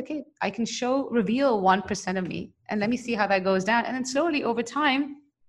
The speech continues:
show more of yourself. But even with your current relationships, doesn't have to be a new relationship, your current relationships, firstly, yeah, like I said, one percent, how can I show up a bit more and just give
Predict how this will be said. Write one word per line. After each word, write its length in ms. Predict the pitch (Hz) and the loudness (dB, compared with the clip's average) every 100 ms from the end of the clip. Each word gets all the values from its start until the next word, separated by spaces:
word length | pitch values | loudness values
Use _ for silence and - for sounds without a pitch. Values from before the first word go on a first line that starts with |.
| _ - _ _ _ _ | _ -20 _ _ _ _
show 340 | - - 220 | -16 -2 -2
more 260 | 214 185 190 | 0 2 2
of 100 | 185 | 2
yourself. 720 | 180 180 247 208 - - - _ | -2 4 6 6 2 -14 -18 _
But 240 | 220 220 - | 8 8 6
even 220 | 254 339 | 2 2
with 120 | 285 | 2
your 100 | 196 | 2
current 400 | - 196 302 302 | 4 2 4 2
relationships, 800 | 175 160 170 165 160 - - - | 0 0 -2 -6 -6 -6 -6 -4
doesn't 180 | 196 254 | -2 -2
have 100 | 262 | 0
to 20 | |
be 80 | 185 | 0
a 20 | |
new 160 | 196 | 0
relationship, 380 | 330 175 160 160 | -2 -4 -4 -2
your 80 | 170 | -2
current 260 | - 220 - | 2 0 2
relationships, 480 | 185 180 175 247 - - - _ - _ - - _ _ _ _ | -2 -2 0 -2 -2 -20 -20 _ -20 _ -20 -20 _ _ _ _
firstly, 680 | 285 330 359 359 - - _ _ - | 4 4 4 2 0 -8 _ _ -8
yeah, 240 | 185 302 | 4 8
like 160 | 247 277 | 8 6
I 60 | |
said, 360 | 277 262 175 - - | 4 2 0 -4 -14
one 280 | 147 160 196 | -4 0 2
percent, 340 | 247 262 240 196 | 2 0 0 2
how 160 | 190 | 0
can 180 | 196 247 | 0 -2
I 100 | 240 | -2
show 300 | 233 - 190 | -2 -4 0
up 200 | 185 185 | 0 -2
a 40 | 170 | -8
bit 280 | 151 175 185 | -2 -2 -2
more 500 | 165 160 160 160 - _ _ - | -4 -2 -2 -4 -6 _ _ -8
and 200 | 175 170 | -6 -4
just 220 | 185 - | -6 -2
give 240 | 170 175 | -2 -2